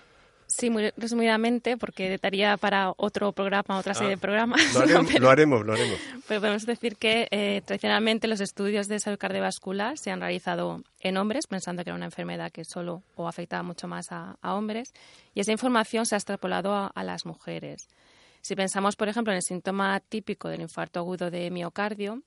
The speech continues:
Speaker 1: todos pensamos en ese dolor que inicia en la parte izquierda del pecho y irradia hacia el brazo, que se presenta en muchos infartos en el caso de, de los hombres.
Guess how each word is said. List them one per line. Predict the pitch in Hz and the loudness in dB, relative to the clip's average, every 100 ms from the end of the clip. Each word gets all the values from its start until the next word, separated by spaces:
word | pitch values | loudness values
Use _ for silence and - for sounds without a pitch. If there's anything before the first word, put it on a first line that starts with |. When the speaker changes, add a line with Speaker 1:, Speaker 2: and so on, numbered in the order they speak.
| _ | _
Speaker 1:
todos | 185 185 | -2 0
pensamos | 190 190 196 196 202 - | -2 -2 -2 -2 -4 -6
en | 170 | -6
ese | 170 175 | -6 -4
dolor | 175 185 185 | -2 0 0
que | 185 | -2
inicia | 185 175 | -6 -6
en | 180 | -6
la | 175 | -6
parte | 185 - | -6 -6
izquierda | 180 - 185 185 | -8 -6 -6 -4
del | 180 | -6
pecho | - 220 - 240 | -6 -6 -4 -4
y | |
irradia | 202 175 180 | -4 -4 -6
hacia | - 180 | -6 -8
el | 175 | -6
brazo, | 190 208 214 240 277 - - - _ | -6 -6 -6 -8 -10 -14 -20 -20 _
que | 202 | -4
se | 196 | -2
presenta | 180 190 180 190 190 | -2 -2 4 4 4
en | 180 180 | -2 -2
muchos | 185 - 185 185 | -4 -4 -4 -4
infartos | 170 190 185 - | -6 -6 -6 -6
en | 180 | -6
el | |
caso | 175 175 180 | -6 -8 -8
de, | 180 175 180 | -6 -4 -4
de | 180 | -4
los | 185 - | -4 -4
hombres. | 226 226 247 - | -4 -4 -6 -8